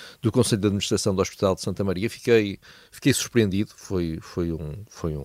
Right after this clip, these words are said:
um, um ótimo discurso, eh, até na forma como estava escrito e como foi, e como foi dito. Eh, depois, eh, a convenção conseguiu reunir,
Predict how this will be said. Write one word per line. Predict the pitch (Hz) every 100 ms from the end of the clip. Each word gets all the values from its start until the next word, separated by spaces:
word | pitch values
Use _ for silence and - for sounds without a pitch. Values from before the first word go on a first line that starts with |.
| - -
um, | 82 85 -
um | 87
ótimo | 95 92 90
discurso, | - - 90 - - _
eh, | - 82 73 76 73 71 - - - - - -
até | 90
na | 85
forma | - 98
como | 92 101
estava | - 90
escrito | 90 - 113 117 120 - -
e |
como | - 90
foi, | - - 85 73 71 -
e | -
como | 98
foi | - 82 78
dito. | 85 214 - - - - - - -
Eh, | 151 151 147 - _ _ _ -
depois, | - 165 170 135 - -
eh, | 117 117
a |
convenção | - 131 123 - 117
conseguiu | 120 104 131
reunir, | 113 117 110 110 98 -